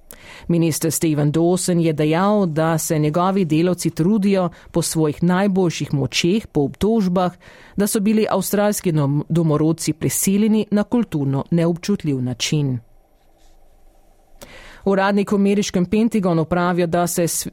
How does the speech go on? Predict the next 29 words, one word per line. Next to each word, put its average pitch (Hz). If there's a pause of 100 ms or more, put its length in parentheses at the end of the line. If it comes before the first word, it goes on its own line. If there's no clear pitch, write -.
da 175
je 170
svet 214
globoko 170
skeptičen, 170
ko -
je 147
v -
Ukrajini 165
poteka 185
Putinova 175 (280)
domnevna 196
šestintrideseturna 165 (120)
prekinitev 165 (120)
ognja. 151 (640)
Ruski 165
predsednik 170
Vladimir 165
Putin 196
je 170
ukazal 185
svojim 170
enotam, 180
naj 170
prenehajo 180
bojevati 160
na 156
ukrajinski 151
fronti, 202